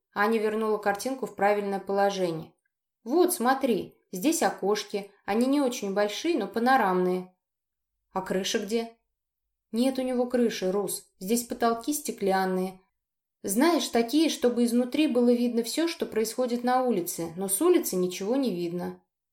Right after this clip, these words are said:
Чтобы было светло и возникало ощущение, будто ты находишься под открытым небом, а вокруг дома будет сад. Представляешь, как красиво?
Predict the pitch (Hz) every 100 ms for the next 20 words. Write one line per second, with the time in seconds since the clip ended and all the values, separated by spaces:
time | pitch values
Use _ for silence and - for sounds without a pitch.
0 | _ _ _ - - 269 262 240 302 294
1 | 269 269 277 294 349 277 214 233 240 269
2 | 262 233 - 240 - 330 302 196 202 220
3 | 220 220 220 302 285 - 185 190 196 196
4 | 226 254 262 254 254 240 175 165 165 _
5 | - 190 202 247 233 294 330 190 220 233
6 | - 175 180 180 - _ _ 202 - 233
7 | 220 302 359 220 208 202 196 202 208 87
8 | 85